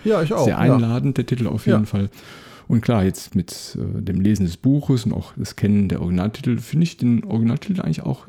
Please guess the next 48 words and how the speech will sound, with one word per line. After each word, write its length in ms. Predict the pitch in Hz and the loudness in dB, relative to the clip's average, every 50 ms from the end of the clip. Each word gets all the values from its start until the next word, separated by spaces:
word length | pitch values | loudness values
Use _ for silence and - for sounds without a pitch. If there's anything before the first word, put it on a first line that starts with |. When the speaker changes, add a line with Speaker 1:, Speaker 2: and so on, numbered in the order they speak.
| - _ | -18 _
Speaker 2:
sehr 260 | - 110 110 - - | -4 -2 -2 -2 0
ansprechend, 520 | 110 135 151 - - - 147 143 - 135 120 | -2 -2 -2 -4 -4 -4 -4 -2 -2 -2 0
weil 120 | 117 117 | 0 -2
es 140 | 113 - - | -2 -2 -2
ja 180 | 113 110 113 113 - _ | -2 -2 -2 -4 -8 _
vielleicht 200 | - - 110 113 | -2 -2 0 2
noch 80 | 120 113 | 2 2
nicht 140 | 120 117 - | 2 2 0
so 100 | 123 113 | 0 0
viel 140 | 120 117 | 0 0
verrät 460 | 104 - 98 90 - 101 117 135 - 160 | 0 -2 -4 -2 0 0 0 0 0 0
mit 80 | 147 | 0
dem 180 | 147 135 135 131 | 0 0 0 0
Gold. 400 | 127 120 123 139 175 214 - - _ _ _ | 0 0 2 0 0 0 -2 -6 _ _ _
Und 680 | 208 - 113 110 107 104 101 101 - - - - - - _ | -4 -2 0 2 2 2 2 0 -2 -6 -12 -16 -18 -6 _
ja, 280 | - 135 113 98 80 - - - - - | 0 0 0 0 -2 -6 -12 -18 -10 -6
äh, 240 | 151 - 123 113 104 95 92 | -4 -2 0 0 0 -2 -4
früher 320 | - - - - 123 120 | -6 -10 -2 0 2 2
habe 120 | 117 120 117 | 2 2 2
ich 60 | 98 | 0
es 60 | 98 | 0
auch 140 | 98 82 85 | 0 2 2
nie 80 | 113 113 | 2 2
so 140 | 107 107 | 2 2
richtig 180 | 107 107 - 107 | 0 -2 -2 -4
verstanden. 400 | 95 87 - - 101 104 101 87 | -4 -4 -2 0 0 2 2 2
Ich 200 | 80 82 - - | 0 -2 -2 -4
habe 120 | 101 - | -2 -2
jetzt 100 | 107 - | -2 0
immer 100 | 110 98 | 0 -2
schon 220 | 85 - - 82 80 | -2 -2 -4 -4 -4
Reckners 720 | - - - 104 110 - - 87 85 90 - - - - | -6 -4 -2 -2 -2 -2 -4 -4 -4 -4 -4 -8 -10 -8
Rock 220 | - 85 - - - | -6 -6 -6 -8 -10
und 80 | - 110 | -10 -8
ich 80 | - | -8
dachte, 240 | - - - - - - - - - - - | -8 -8 -8 -10 -12 -12 -12 -12 -14 -14 -16
was 160 | - - - - | -18 -18 -18 -16
heißt 140 | - - | -16 -18
denn 80 | - - | -18 -16
hier 140 | - 90 - - - - | -16 -16 -16 -16 -18 -16
Reckner? 460 | - - - 101 101 98 90 - - - - - - - - - - - - - - - - - - - - - 143 120 | -16 -16 -12 -10 -8 -8 -10 -10 -14 -18 -20 -20 -18 -16 -16 -16 -16 -16 -18 -18 -18 -18 -16 -16 -16 -16 -2 0 2 4
Das 120 | 113 - - | 4 2 2
ist, 120 | 127 120 120 | 0 -2 0
vielleicht 220 | 131 110 120 117 | 0 2 2 4
ist 140 | 123 117 107 | 2 2 2
das 60 | 92 | 0
auch 120 | 101 - | -2 0
der, 160 | - 107 90 | 2 0 0